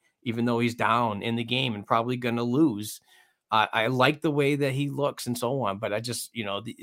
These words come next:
he just gotta fine tune his game. That's all. I'm not gonna complain a ton on the goaltending. Ullmark, pretty much the same thing. It's just, like, doesn't, I, I like the way he makes his first save, but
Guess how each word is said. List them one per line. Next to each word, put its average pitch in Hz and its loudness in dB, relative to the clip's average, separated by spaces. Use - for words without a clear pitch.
he - -12
just 135 -6
gotta 135 0
fine 117 0
tune 120 -2
his 113 -4
game. 110 -8
That's 101 -10
all. 113 -4
I'm 127 4
not 139 8
gonna 139 2
complain 127 -4
a 120 0
ton 127 2
on 104 0
the 104 -2
goaltending. 101 -8
Ullmark, 190 10
pretty 170 4
much 147 2
the 147 -4
same 139 0
thing. 139 0
It's 120 0
just, 120 -8
like, 123 -2
doesn't, 143 2
I, - 2
I 143 8
like 165 4
the 220 -2
way 208 6
he 180 10
makes 156 2
his 135 -6
first 120 -2
save, 147 -2
but 113 0